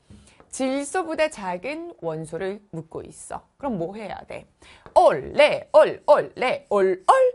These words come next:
이렇게 간다면, 자, 리, 베, 붕, 탄, 질, 오, 에프, 지. 그럼 얘들아, 여기에서 붕소보다 크고 질소보다 작아야 합니다.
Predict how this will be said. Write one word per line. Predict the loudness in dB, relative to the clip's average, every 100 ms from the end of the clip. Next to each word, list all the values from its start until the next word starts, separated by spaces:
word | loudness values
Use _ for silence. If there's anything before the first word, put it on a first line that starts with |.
| -2
이렇게 | -4 -2 -6
간다면, | -4 -4 -2 -2 -2 -4 -10 -20 -20 -4
자, | 0 2 2 2 -2 -6 -4
리, | -4 -4 -8 -18 -20 _ _ -4
베, | -2 -2 -6 -18 -20 _ _ _ _
붕, | -2 -2 -4 -12 -18 -20 -20 _ _
탄, | -4 -2 -2 -8 -18 -16 -14
질, | -6 -4 -4 -8 -14 -18 -6
오, | -2 0 0 -2 -6 -6
에프, | -8 -6 -12
지. | -10 -12 -14 -20 -20 -20 _
그럼 | -4 -2 -2
얘들아, | 0 0 0 -2 -6 -10 -14 -2
여기에서 | 0 0 0 0 0 0 2 2 -4 _ _
붕소보다 | -4 0 0 0 0 2 2 2 0 2 2 0
크고 | -8 -6 -4 -4 -4 -8 _ _ -10
질소보다 | -2 0 0 -2 -2 -2 0 2 2 2
작아야 | -4 -12 -4 0 2 2 0
합니다. | -2 -12 -10 -10 -10